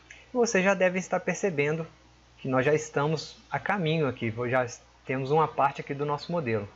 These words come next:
Vou continuar aqui, vou fazer aqui um, dois recortes ou dois connects, vamos aumentar um pouquinho esse connect, e agora eu vou começar a trabalhar nessa depressão que tem aqui no nosso modelo. Então primeiro,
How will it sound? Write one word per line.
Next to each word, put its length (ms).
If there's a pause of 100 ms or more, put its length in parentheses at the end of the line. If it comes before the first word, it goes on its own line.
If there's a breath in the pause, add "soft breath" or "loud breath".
(480 loud breath)
Vou 100
continuar 500
aqui, 260
vou 220 (160)
fazer 360
aqui 240
um, 100
dois 360
recortes 520
ou 100
dois 200
connects, 580 (400)
vamos 140
aumentar 400
um 40
pouquinho 400
esse 140
connect, 460 (420 loud breath)
e 60
agora 160
eu 40
vou 100
começar 360
a 40
trabalhar 360
nessa 240
depressão 640
que 120
tem 180
aqui 180
no 160
nosso 580 (240)
modelo. 400 (440 loud breath)
Então 180
primeiro, 460